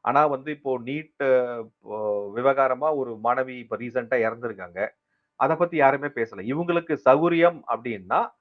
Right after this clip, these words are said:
அதை பேசுவாங்க, இவங்களுக்கு சௌகரியமான விஷயம் இல்ல அப்படின்னா அதை பேச மாட்டாங்க. So இந்த கண்ட்ரோலை அவங்க எப்படி வச்சிருக்காங்க? மூணு லெவல்ல வச்சிருக்காங்க. ஒண்ணு மீடியா கிட்டே வச்சிருக்காங்க, எதை பேசணும், எதை பேசக்கூடாது, எதை எடுத்துன்னு போகணும், எதை எடுத்துன்னு போகக்கூடாது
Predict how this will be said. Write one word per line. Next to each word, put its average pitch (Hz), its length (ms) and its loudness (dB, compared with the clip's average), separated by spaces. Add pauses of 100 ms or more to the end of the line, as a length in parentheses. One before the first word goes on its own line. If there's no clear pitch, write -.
(120)
அதை 120 240 0
பேசுவாங்க, 113 420 -2 (340)
இவங்களுக்கு 170 580 0
சௌகரியமான 156 520 2
விஷயம் 147 340 -6
இல்ல 151 400 4
அப்படின்னா 113 220 -8
அதை 214 180 -4
பேச 151 260 2
மாட்டாங்க. 95 360 -4 (360)
So 196 120 4
இந்த 175 340 2
கண்ட்ரோலை 202 400 6
அவங்க 190 260 6
எப்படி 156 180 -4
வச்சிருக்காங்க? 156 520 -4
மூணு 190 220 0
லெவல்ல 175 240 2
வச்சிருக்காங்க. 101 540 -10 (280)
ஒண்ணு 170 300 0
மீடியா 175 260 4
கிட்டே 156 200 -2
வச்சிருக்காங்க, 101 440 -6 (400)
எதை 151 340 8
பேசணும், 156 400 4
எதை 135 140 0
பேசக்கூடாது, 127 640 -2
எதை 139 180 2
எடுத்துன்னு 131 320 -6
போகணும், 131 260 -2
எதை 127 80 4
எடுத்துன்னு 117 260 -8
போகக்கூடாது 101 520 -4